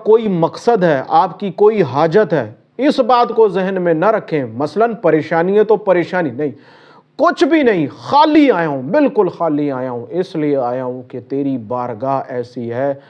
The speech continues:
जहाँ पर बाअदब हाजिर हुआ जाए और बेलौस हाजिर हुआ जाए। तो मालिक, तेरा मकाम ऐसा है, तेरी,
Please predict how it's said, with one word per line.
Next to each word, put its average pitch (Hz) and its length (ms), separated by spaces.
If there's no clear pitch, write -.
जहाँ 127 340
पर 143 200
बाअदब 131 640
हाजिर 139 540
हुआ 131 400
जाए 139 320
और 139 400
बेलौस 135 680
हाजिर 139 340
हुआ 127 320
जाए। 156 380
तो 151 100
मालिक, 185 400
तेरा 214 320
मकाम 202 540
ऐसा 202 360
है, 190 300
तेरी, 196 440